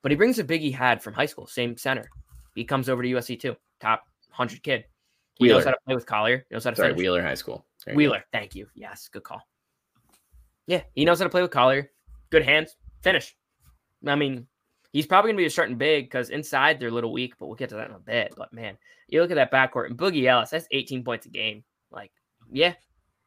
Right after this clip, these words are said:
Speaker 1: Yeah.
Speaker 2: Yeah, Boogie
Speaker 1: Backcourt.
Speaker 2: Ellis and, and Collier,
Speaker 1: He'll be
Speaker 2: I
Speaker 1: fine.
Speaker 2: mean, that,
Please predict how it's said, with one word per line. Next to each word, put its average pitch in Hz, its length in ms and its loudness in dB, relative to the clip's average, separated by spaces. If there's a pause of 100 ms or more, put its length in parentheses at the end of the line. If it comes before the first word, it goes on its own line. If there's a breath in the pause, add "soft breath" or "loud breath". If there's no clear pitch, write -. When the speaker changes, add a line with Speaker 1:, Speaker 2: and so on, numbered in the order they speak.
(760)
Speaker 1:
Yeah. 135 280 2 (920)
Speaker 2:
Yeah, 71 200 -2
Boogie 117 320 4
Speaker 1:
Backcourt. - 20 4
Speaker 2:
Ellis 92 380 2
and, 78 260 -8 (220)
and 73 180 -12
Collier, 80 600 0
Speaker 1:
He'll 80 120 -6
be - 180 -16
Speaker 2:
I - 100 -14
Speaker 1:
fine. 67 80 -6
Speaker 2:
mean, 71 120 -8
that, 82 280 -2